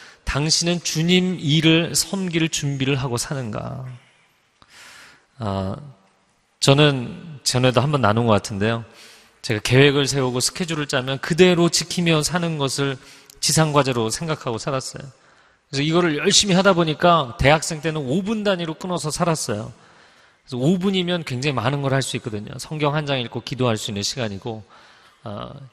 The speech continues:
이메일 몇 통 이렇게 보고 답을 할 수 있는 시간이고, 굉장히 오 분이면 중요한 시간이에요. 그래서 그렇게 스케줄을 짜서 살다 보니까 누가 약속하지 않은 사람이 갑자기 뭐 나타난다거나,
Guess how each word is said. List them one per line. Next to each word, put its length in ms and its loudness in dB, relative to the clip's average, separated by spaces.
이메일 920 -2
몇 220 0
통 380 -6
이렇게 200 -10
보고 480 -4
답을 260 -2
할 100 -2
수 140 -8
있는 140 -8
시간이고, 520 -8
굉장히 300 0
오 100 4
분이면 280 2
중요한 380 2
시간이에요. 560 -2
그래서 460 6
그렇게 600 6
스케줄을 460 4
짜서 280 4
살다 340 4
보니까 720 2
누가 240 6
약속하지 600 2
않은 320 2
사람이 500 0
갑자기 840 0
뭐 160 -6
나타난다거나, 1000 -2